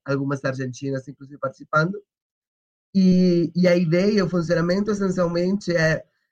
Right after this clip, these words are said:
definimos mais ou menos uma área, um tema, dentro da economia feminista, dentro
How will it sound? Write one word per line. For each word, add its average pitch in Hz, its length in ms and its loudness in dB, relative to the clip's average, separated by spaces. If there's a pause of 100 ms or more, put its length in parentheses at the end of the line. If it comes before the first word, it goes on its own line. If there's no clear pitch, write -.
(180)
definimos 202 600 2
mais 190 300 2
ou 214 80 2
menos 190 320 2
uma 170 180 2
área, 170 480 2
um 156 100 0
tema, 160 480 0 (300)
dentro 151 320 -2
da 151 60 0
economia 143 420 -2
feminista, 147 760 -4
dentro 151 460 -2